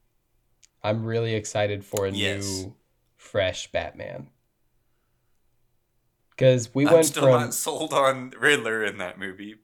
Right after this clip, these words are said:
Speaker 2: but
Speaker 1: No, no,
Speaker 2: it'll be
Speaker 1: there's a
Speaker 2: so
Speaker 1: lot of,
Speaker 2: fun.
Speaker 1: there's a lot of things I'm like, "Ooh, I don't know." But I'm, I know it's gonna be fun, if nothing else. And the
Speaker 2: Yeah.
Speaker 1: fact, just the fact that's like,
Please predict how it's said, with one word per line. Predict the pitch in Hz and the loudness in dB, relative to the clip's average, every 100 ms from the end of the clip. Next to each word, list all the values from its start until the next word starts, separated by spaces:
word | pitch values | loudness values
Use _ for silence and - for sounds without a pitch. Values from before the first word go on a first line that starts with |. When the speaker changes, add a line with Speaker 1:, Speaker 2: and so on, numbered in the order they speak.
| - | -10
Speaker 2:
but | 110 98 - | -8 -6 2
Speaker 1:
No, | 151 170 135 120 | 8 10 10 10
no, | 131 | 8
Speaker 2:
it'll | 120 110 | 8 6
be | 127 | 4
Speaker 1:
there's | 160 | 6
a | 156 | 8
Speaker 2:
so | |
Speaker 1:
lot | 135 135 | 8 8
of, | 123 | 6
Speaker 2:
fun. | 90 90 - _ | -2 -10 -20 _
Speaker 1:
there's | 147 | 0
a | 151 | 2
lot | 143 131 | 6 6
of | 123 | 6
things | - 117 113 | 2 -2 0
I'm | 110 | -2
like, | 101 95 - | -4 -6 -4
"Ooh, | 156 147 143 147 135 | -2 0 2 0 -2
I | |
don't | 113 104 | -2 -4
know." | - - - - - | -4 -10 -12 -16 0
But | 120 | 2
I'm, | 120 120 | 4 0
I | 123 | 0
know | 131 131 | 8 10
it's | 127 - | 10 6
gonna | 123 | 0
be | 104 | 0
fun, | 95 - 101 - _ _ _ | -6 -6 -6 -8 _ _ _
if | 123 113 | -2 -2
nothing | 117 107 107 95 | -2 -2 -2 -6
else. | 95 98 - - - - | -8 -10 -16 -20 -20 0
And | 131 135 | 4 6
the | 135 | 6
Speaker 2:
Yeah. | |
Speaker 1:
fact, | - 147 147 - | 6 4 2 -4
just | 190 208 | -6 -4
the | 254 | -4
fact | 247 196 190 | -4 -6 -4
that's | 180 175 | -6 -2
like, | 160 131 | -2 -2